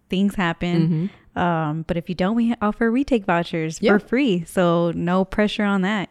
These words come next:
Speaker 1: either.
Speaker 2: But also you get three retake vouchers, and then you do have a waiting period. So
Speaker 1: Yeah.
Speaker 2: a little bit of pressure.
Speaker 1: Oh, yeah. But, I mean, yeah. <laughs>
Speaker 2: Overall, if, if, you know, you know someone who's been,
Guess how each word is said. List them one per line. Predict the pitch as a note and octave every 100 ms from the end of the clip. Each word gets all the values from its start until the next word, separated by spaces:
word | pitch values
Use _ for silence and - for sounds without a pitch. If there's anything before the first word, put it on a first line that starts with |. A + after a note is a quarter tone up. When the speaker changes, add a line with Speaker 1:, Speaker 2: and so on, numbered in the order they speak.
| -
Speaker 1:
either. | F3 F#3+ E3 E3 - _ _
Speaker 2:
But | F#3+
also | - G3 G3+ F#3
you | F3
get | E3+ D#3+ -
three | D3
retake | C3+ A#2+ - A#2
vouchers, | - F2 - C3 C3+
and | D3
then | D3
you |
do | D3 D#3
have | D#3 C3+
a |
waiting | B2+ A#2 A#2+
period. | C3 C3 B2 C3
So | -
Speaker 1:
Yeah. | - -
Speaker 2:
a |
little | C5+ E4+
bit | E3+ D3+
of | -
pressure. | G#2+ - - F3 -
Speaker 1:
Oh, | B3+
yeah. | G3+ D#3 E3+ F3+ _
But, | G3+ F#3 F3+ E3 E3 - _ _ _ _ _
I | F#3
mean, | F#3 F3 E3+ E3+ F3 E3 -
yeah. | F#3 F#3+ D#3 F#3 -
<laughs> | G3 - A#3+
Speaker 2:
Overall, | B3 F#4+ F#4 F#3+ E3 C#3 C#3 -
if, | F#3+
if, | F3+ G3+ - _ _
you | A#3+
know, | F#3 C#3
you | F3 A#3
know | A#3 B3
someone | A#3 B3+ A#3+
who's | A3+ A3 G#3 F#3
been, | - G3 F#3 F3+